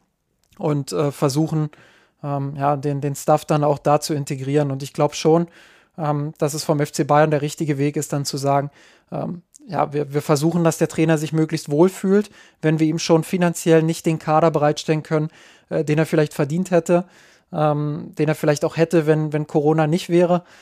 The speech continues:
Ähm, dann wollen wir wenigstens an der Stelle versuchen, ja, ihm da möglichst beste Arbeitsbedingungen, ähm, zu geben. Und, ähm, ja, wenn, wenn Nagelsmann sagt, er kann mit Klose nicht allzu viel anfangen, ähm,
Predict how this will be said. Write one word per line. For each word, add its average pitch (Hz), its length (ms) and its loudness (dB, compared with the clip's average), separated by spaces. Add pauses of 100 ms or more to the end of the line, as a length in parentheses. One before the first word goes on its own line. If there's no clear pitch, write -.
(280)
Ähm, 147 360 -4
dann 147 160 -2
wollen 151 160 4
wir 147 120 0
wenigstens 151 300 0
an 151 120 2
der 147 160 2
Stelle 151 220 -2
versuchen, 147 920 -6
ja, 160 240 0
ihm 151 160 -4
da 147 120 0
möglichst 147 340 -4
beste 156 300 0
Arbeitsbedingungen, 151 840 0 (480)
ähm, 143 380 -6
zu - 160 -4
geben. 170 400 2
Und, 147 440 -6
ähm, 143 420 -6
ja, 156 220 -6
wenn, 143 180 -4
wenn 147 100 -2
Nagelsmann 151 480 2
sagt, 151 220 2
er 151 60 -2
kann 151 180 -4
mit 151 140 -4
Klose 160 320 0
nicht 160 160 -2
allzu 151 220 -2
viel 151 180 -4
anfangen, 185 420 2 (540)
ähm, 151 420 0